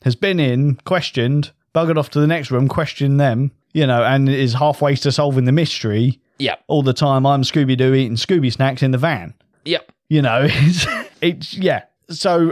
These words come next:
Speaker 1: ultimate, for me, roll
Speaker 2: I mean,
Speaker 1: to mo-,
Speaker 2: uh,
Speaker 1: roll to move was one of the biggest issues.
Speaker 2: I, I, I mean, roll to move is really off-putting, if I'm
Speaker 1: Yeah.
Speaker 2: honest,
Speaker 1: Yeah.
Speaker 2: in any game.
Speaker 1: Yeah.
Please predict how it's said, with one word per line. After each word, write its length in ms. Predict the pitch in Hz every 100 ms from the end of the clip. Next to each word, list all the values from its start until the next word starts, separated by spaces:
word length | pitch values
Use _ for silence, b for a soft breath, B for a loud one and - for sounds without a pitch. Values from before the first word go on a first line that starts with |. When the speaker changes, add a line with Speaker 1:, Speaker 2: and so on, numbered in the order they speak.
| -
Speaker 1:
ultimate, 380 | 240 - 165 127
for 100 | 175
me, 300 | 185 120 95
roll 180 | 131 131
Speaker 2:
I 40 |
mean, 120 | 233
Speaker 1:
to 40 | 170
mo-, 80 | 147
Speaker 2:
uh, 40 |
Speaker 1:
roll 200 | 170 214
to 100 | -
move 180 | 185 175
was 140 | 143 127
one 160 | 147
of 40 | 123
the 60 |
biggest 460 | 110 139 110 101 117
issues. 560 | 104 - 90 87 - 165
Speaker 2:
I, 140 | 190
I, 480 | 175 - 170 170 143
I 40 |
mean, 380 | 143 131 120 104
roll 280 | 135 127 113
to 120 | 120
move 300 | 117 107 98
is 100 | 98
really 480 | 98 113 107 101 101 -
off-putting, 800 | 110 98 - - 113 - 117 120
if 160 | 98 117
I'm 160 | 110 113
Speaker 1:
Yeah. 200 | 95 - _ _
Speaker 2:
honest, 640 | - 135 156 160 - - -
Speaker 1:
Yeah. 200 | 85 95
Speaker 2:
in 160 | 139 127
any 340 | 127 127 143
game. 560 | 135 147 147 175 208 185 - b b
Speaker 1:
Yeah. 140 | 104